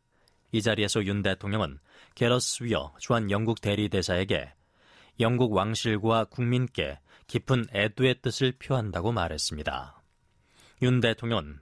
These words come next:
대사관 내 분향소에 마련된 엘리자베스 여왕 영정 앞에서 묵념한 뒤 조문록에 자유와 평화의 수호자였던 여왕과 동시대의 시간을 공유한 것이 큰 영광이었다고 적었습니다.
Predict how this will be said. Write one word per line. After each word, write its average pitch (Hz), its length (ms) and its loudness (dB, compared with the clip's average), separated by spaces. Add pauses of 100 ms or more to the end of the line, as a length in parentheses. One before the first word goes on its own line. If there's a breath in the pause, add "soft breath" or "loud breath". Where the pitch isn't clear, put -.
대사관 113 460 2
내 117 160 2 (100)
분향소에 120 520 0
마련된 107 560 0 (360 soft breath)
엘리자베스 113 580 2
여왕 110 340 0
영정 110 380 0
앞에서 110 320 -2
묵념한 113 580 -2
뒤 78 140 -8 (600 soft breath)
조문록에 113 680 0 (360 loud breath)
자유와 123 600 2
평화의 135 400 2
수호자였던 120 840 0
여왕과 95 600 -2 (280 soft breath)
동시대의 120 560 2
시간을 120 360 0
공유한 101 440 0
것이 101 420 0 (220 soft breath)
큰 123 260 2
영광이었다고 104 880 0
적었습니다. 76 840 -8